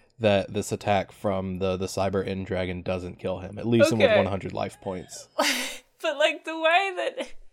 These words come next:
Speaker 2: <laughs> it's was, <laughs> the way it's,
Speaker 1: The way
Speaker 2: like,
Speaker 1: that it's presented.
Speaker 2: um, the sequence of events in
Speaker 1: Mm-hmm.
Speaker 2: that's shown is that Cyber End Dragon's attack hits him,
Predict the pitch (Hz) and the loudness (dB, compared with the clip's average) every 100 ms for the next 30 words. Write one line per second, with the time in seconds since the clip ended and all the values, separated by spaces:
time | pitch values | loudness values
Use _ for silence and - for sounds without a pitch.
0 | _ _ - - 508 523 523 494 494 - | _ _ -10 -4 -2 -2 0 2 2 -2
1 | 320 359 - - - - - - - - | -2 0 6 10 10 8 2 -6 -12 -20
2 | - 539 554 - - 320 320 330 370 349 | -18 -12 -10 -12 -8 -2 6 6 6 0
3 | - 131 135 127 120 107 - 127 113 220 | 4 10 10 12 10 6 2 4 6 6
4 | - 98 180 165 - _ _ _ - 220 | 6 2 -4 -12 -20 _ _ _ -4 0
5 | 240 - 277 254 277 233 247 240 214 190 | 0 2 0 2 0 4 2 2 0 0
6 | 185 190 - - _ - 190 185 180 147 | 0 -2 -14 -20 _ -4 -2 -2 0 0
7 | 127 107 101 202 - - - 190 190 196 | 2 0 0 -2 -4 -6 2 2 2 -2
8 | 220 - - _ - 208 196 208 196 - | -6 -8 -20 _ -2 0 0 0 -2 -2
9 | - 220 226 226 214 214 190 190 190 190 | 4 4 4 2 2 2 2 0 -4 -6
10 | 202 190 - 208 - - 220 220 247 | 0 0 0 -4 -4 -6 -6 -4 -8